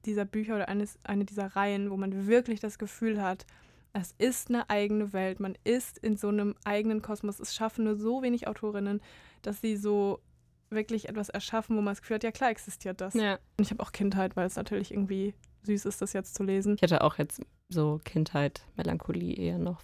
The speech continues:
Speaker 2: vielleicht.
Speaker 1: Das war's. Wird
Speaker 2: Erstmal.
Speaker 1: grün.
Speaker 2: Vielleicht.
Speaker 1: Ja, jetzt
Speaker 2: Kommen
Speaker 1: bin ich aber ein
Speaker 2: wir
Speaker 1: bisschen
Speaker 2: wieder.
Speaker 1: gestresst, weil jetzt, nachdem ich diese neuen Informationen
Speaker 2: Mhm.
Speaker 1: bekommen habe.
Speaker 2: Ja.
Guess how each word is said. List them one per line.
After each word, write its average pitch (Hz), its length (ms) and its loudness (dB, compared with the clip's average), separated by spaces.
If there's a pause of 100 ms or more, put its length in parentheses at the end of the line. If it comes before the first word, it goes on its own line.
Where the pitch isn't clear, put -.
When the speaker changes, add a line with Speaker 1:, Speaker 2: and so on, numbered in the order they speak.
Speaker 2:
vielleicht. 190 280 -2 (840)
Speaker 1:
Das 294 340 4
war's. 285 600 4
Wird 247 180 0
Speaker 2:
Erstmal. 240 760 6
Speaker 1:
grün. 233 280 4
Speaker 2:
Vielleicht. 190 720 -2 (680)
Speaker 1:
Ja, 190 140 0
jetzt 170 160 0
Speaker 2:
Kommen 247 140 4
Speaker 1:
bin 254 80 8
ich 262 60 8
aber 233 120 6
ein 226 80 8
Speaker 2:
wir 220 60 4
Speaker 1:
bisschen 294 140 4
Speaker 2:
wieder. 185 240 6
Speaker 1:
gestresst, - 640 -2
weil 180 220 -2
jetzt, 196 220 -2
nachdem 208 280 0
ich 202 80 -2
diese 233 220 0
neuen 254 320 4
Informationen 254 720 4
Speaker 2:
Mhm. - 40 4
Speaker 1:
bekommen 269 760 0
habe. 294 420 0
Speaker 2:
Ja. 175 240 2